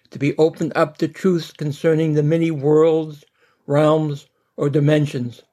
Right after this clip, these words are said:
of manifestation that are made possible by his unmanifested presence, and to which we are invited to become sincere witnesses concerning those truths.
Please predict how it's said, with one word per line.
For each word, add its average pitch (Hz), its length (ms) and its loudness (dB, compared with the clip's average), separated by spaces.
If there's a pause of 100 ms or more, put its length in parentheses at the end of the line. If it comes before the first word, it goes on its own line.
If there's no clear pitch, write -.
(300)
of 127 120 -4
manifestation 143 960 -2
that 127 140 -4
are 139 60 -2
made 135 260 -2
possible 139 560 -2
by 131 320 0
his 135 500 -2 (380)
unmanifested 151 1120 0
presence, 123 600 -4 (500)
and 131 180 -4
to 151 100 0
which 160 460 -2
we 139 180 2
are 135 120 2
invited 143 520 2
to 147 80 -10
become 143 420 -2
sincere 147 560 -2
witnesses 127 760 -4 (520)
concerning 135 720 -2 (240)
those 123 280 -2
truths. - 600 -6